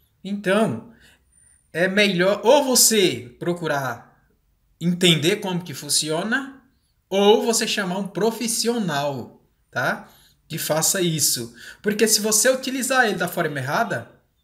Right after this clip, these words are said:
você vai acabar danificando as suas plantas e não vai surtir nenhum tipo de efeito, tá bom? Essa é uma dica valiosa que você preste bastante atenção na hora de utilizar.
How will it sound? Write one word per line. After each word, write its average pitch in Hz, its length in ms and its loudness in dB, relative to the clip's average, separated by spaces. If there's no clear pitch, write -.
você 156 200 -4
vai 208 120 2
acabar 214 300 4
danificando 214 880 -2
as 151 60 -2
suas 135 300 -6
plantas 175 720 -2
e 220 500 2
não 202 300 4
vai 208 160 6
surtir 196 880 -2
nenhum 240 400 -2
tipo 202 300 -8
de 208 100 -4
efeito, 170 640 0
tá 139 100 -2
bom? 208 480 2
Essa 190 260 -2
é - 20 -2
uma 196 160 0
dica 170 340 -2
valiosa 208 680 2
que 170 80 -12
você 190 800 -2
preste 175 360 -2
bastante 175 380 -2
atenção 180 680 -2
na 160 200 -2
hora 160 240 2
de 170 440 -6
utilizar. 151 840 -2